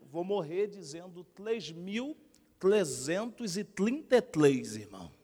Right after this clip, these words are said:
E não tem como operar de jeito nenhum. <laughs> Olha o que tá escrito no texto. Marcos capítulo quatro, verso de número trinta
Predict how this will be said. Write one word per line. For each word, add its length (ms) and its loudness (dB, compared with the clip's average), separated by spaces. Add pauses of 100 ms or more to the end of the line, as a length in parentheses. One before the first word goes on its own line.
(640)
E 120 -2
não 120 -8
tem 220 -4
como 380 0
operar 440 0
de 140 -8
jeito 580 -2
nenhum. 480 -8 (760)
<laughs> 760 -14
Olha 240 -2
o 40 -4
que 140 -8
tá 480 -4 (200)
escrito 760 2
no 140 -12
texto. 640 -6 (580)
Marcos 480 -4
capítulo 560 -6
quatro, 540 -4 (800)
verso 720 -4
de 200 -6
número 560 -10
trinta 840 -10